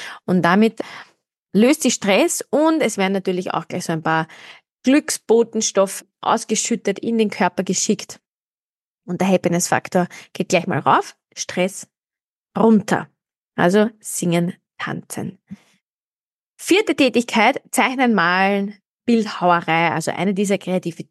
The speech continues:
der kreativen Tätigkeiten. Das fördert auch die Entspannung, senkt dein Stresslevel. Ja. Und ich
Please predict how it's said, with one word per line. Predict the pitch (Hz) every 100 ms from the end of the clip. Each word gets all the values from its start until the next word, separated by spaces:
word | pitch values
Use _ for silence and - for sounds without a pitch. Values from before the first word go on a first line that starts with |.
| _
der | 160 156 156
kreativen | - 180 175 185 180 175 - -
Tätigkeiten. | 190 - 180 - 170 - 247 349 - - - - - - _ _ -
Das | 190 440 - -
fördert | - 196 220 170 -
auch | 160 180 214 - - _ _ _ _ _ _
die | 185
Entspannung, | 185 - 170 190 - _ _ _
senkt | - 220 247 -
dein | 208
Stresslevel. | - 185 - - - 190 _ _ _ _ -
Ja. | 180 190 220 269 - - - - - _
Und | - 180 180 180 185 175 - _ -
ich | 233 - -